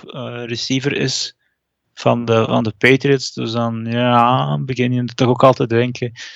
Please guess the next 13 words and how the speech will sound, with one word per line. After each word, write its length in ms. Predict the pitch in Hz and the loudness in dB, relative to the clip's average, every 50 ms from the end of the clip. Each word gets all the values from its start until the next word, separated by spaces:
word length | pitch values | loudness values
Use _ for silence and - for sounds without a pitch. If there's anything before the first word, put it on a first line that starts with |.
| - - _ | -20 -12 _
Ik 140 | - 160 113 | -2 0 4
denk, 280 | 127 135 151 156 135 | 4 4 4 2 0
eh, 240 | - - 135 135 127 | -2 0 2 4 4
ik 120 | 123 - - | 2 0 -2
hoop 260 | - 123 135 147 - | -2 -2 -2 -2 -4
voor 100 | - 139 | -6 -4
de 120 | 123 117 | -4 -4
Patriots 460 | 117 - 127 139 135 - 147 143 123 | -2 0 0 0 0 0 -4 -4 -2
dat 180 | 117 123 120 117 | 0 0 0 0
ze 220 | - - - 101 | 0 -4 -4 -6
in 220 | - 117 120 117 117 | -4 -6 -6 -6 -4
het, 240 | 113 113 113 - - | -6 -6 -6 -6 -6
eh, 200 | 120 117 113 | -4 -4 -4